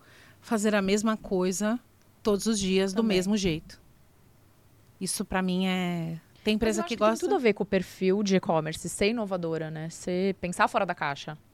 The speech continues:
Speaker 1: É. Tem. Você precisa pensar fora
Speaker 2: Precisa.
Speaker 1: da caixa. Porque se você não pensar fora da caixa, o outro vai pensar e o outro vai
Speaker 2: Exato.
Speaker 1: fazer.
Speaker 2: Se você dormir, você é atropelado.
Speaker 1: É, na Ikezak, é, a Edilane também é muito criativa, né?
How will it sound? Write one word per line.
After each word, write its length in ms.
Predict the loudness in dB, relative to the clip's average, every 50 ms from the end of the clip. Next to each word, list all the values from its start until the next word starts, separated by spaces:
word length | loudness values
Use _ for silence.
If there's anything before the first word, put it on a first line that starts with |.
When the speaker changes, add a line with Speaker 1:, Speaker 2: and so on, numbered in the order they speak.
| _ _ -14 -10
Speaker 1:
É. 200 | -8 -8 -6 -8 -10 -16 _ _ _ _ -20 -20 -20 -20 -20 -20 -20 -20 _ _ _ _ _ _ _ -20 -20 -20 -8 -4
Tem. 260 | -2 -2 -2 -2 -6 -10 _ _ _ _ _ _ _ -8
Você 220 | -4 -2 0 0
precisa 500 | 2 2 2 4 6 6 6 8 6 4
pensar 300 | 2 0 0 0 0 0
fora 180 | 0 0 -2 -2
Speaker 2:
Precisa. 200 | -2 -2 -4 -6
Speaker 1:
da 40 | -6
caixa. 300 | -6 -6 -8 -10 -12 -14 -16 -20 -20 -20 -10
Porque 140 | -4 -2
se 80 | 2 2
você 160 | 2 2 2
não 80 | 2 4
pensar 240 | 4 4 4 4 4
fora 180 | 4 4 4
da 120 | 4 4 4
caixa, 420 | 4 6 6 6 6 4 4 4
o 60 | 6
outro 220 | 6 6 6 6 4
vai 100 | 2 2
pensar 380 | 2 2 4 6 6 8 8
e 40 | 8
o 60 | 6
outro 200 | 6 6 6 4 2
vai 80 | 0
Speaker 2:
Exato. 120 | -2 -2 -4
Speaker 1:
fazer. 100 | -4 -4
Speaker 2:
Se 160 | -4 -4 -4 -4
você 80 | -2
dormir, 380 | 0 0 2 2 2 2 2 2
você 100 | 0 -2
é 20 |
atropelado. 720 | -2 -4 -4 -4 -4 -4 -2 -2 -2 -4 -4 -4 -6 -8 -8
Speaker 1:
É, 140 | -10 -10 -4
na 200 | 0 2 2 2
Ikezak, 720 | 4 4 2 4 6 6 6 6 6 4 2 0 0 0 -2 -8 -8
é, 320 | -4 -2 -2 0 -2 -2 -2 -2
a 100 | -2 0
Edilane 380 | 4 4 6 6 8 6 6
também 340 | 4 2 0 2 2 4 4
é 20 |
muito 200 | 4 2 0 0
criativa, 580 | -2 -2 0 0 0 -2 -2 -2 0 0 0 -2
né? 160 | -2 -2 -4